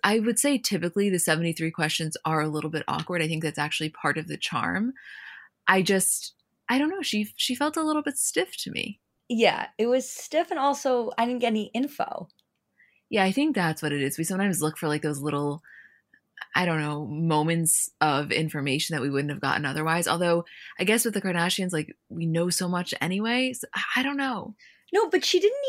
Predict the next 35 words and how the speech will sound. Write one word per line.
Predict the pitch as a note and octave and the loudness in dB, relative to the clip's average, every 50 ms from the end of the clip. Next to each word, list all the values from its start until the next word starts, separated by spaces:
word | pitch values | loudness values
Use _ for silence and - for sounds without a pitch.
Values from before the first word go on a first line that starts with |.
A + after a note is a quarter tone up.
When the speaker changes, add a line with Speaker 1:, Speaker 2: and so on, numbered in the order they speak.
| C5+ C#5 B4 | 2 2 2
Speaker 2:
even | - - C#4+ | 2 2 0
answer | D#4 E4 - - D#4+ | 0 0 0 0 0
any | D4+ C#4+ C4+ A#3+ | 2 2 0 0
questions, | - - - G3 A3 A#3 - - - G#3+ F#3 E3+ D#3+ | -2 -2 0 2 2 2 0 -2 -2 0 0 -2 -2
really. | D#3+ D#3+ - - - - - | -4 -6 -6 -4 -4 -4 -2
Like, | F#3+ G3 G3+ - | 0 0 0 2
all | - A3+ A#3 C#4 D4+ F4 | 4 4 4 4 4 2
of | E4 - | -2 -4
her, | - C4 | -8 -8
the | B3 B3 | -8 -8
questions | - - B3+ A#3+ A#3 - - A#3 A3+ G3 | -4 0 0 0 0 0 -4 -6 -6 -6
she | - - G#3+ G#3+ F#3 - - _ _ _ _ - | -6 -4 -2 -2 -2 -2 -6 _ _ _ _ -2
answered | G3 F#3+ F#3+ G3+ G3+ - - B3+ B3+ C4 C4 A#3 G#3 | 0 0 0 -2 -2 0 2 4 6 6 4 2 0
were | G#3 G#3 G#3 | -4 -6 -6
kind | - - A3 A3 A3+ A3+ A3+ | -6 -4 -4 -2 -2 -2 -2
of, | G#3 | 0
like, | A3 A#3 G#3 - | 0 0 0 -2
really | - F3+ F#3+ G#3 G3+ G#3 G#3 | -2 0 2 2 2 2 0
generic | F#3 - G3+ G3 F3+ E3+ F3 F3+ F3 E3+ E3+ - | 0 0 0 2 4 4 4 4 4 2 0 -2
things | - - F3 E3+ E3 E3+ D3+ | -6 -4 -4 -2 -2 -4 -4
that | E3 E3 | -6 -6
she | - - F3+ | -6 -6 -6
could | - F3+ E3 | -4 -4 -4
have | E3 | -2
said | - - E3 D#3 - - | -2 -2 -2 -2 -2 -4
responses | E3 E3+ - - D#3+ F3 F#3 G3 - - - - - | -6 -6 -4 -2 0 0 0 0 -4 -8 -10 -10 -10
to. | - - - | -8 -8 -6
Like, | A#2+ D3 | -4 0
I | F3 F#3 | 0 2
didn't | G3+ G#3 G#3 - | 0 0 -2 0
feel | A3+ A3 | 2 2
like | G#3+ G3+ F#3+ | 4 4 4
I | F#3 | 4
got | F3 F#3 F3+ D3 D3+ | 4 6 4 4 4
anything | F#3+ F3+ - - F3 E3 | 0 -2 -2 -2 -4 -4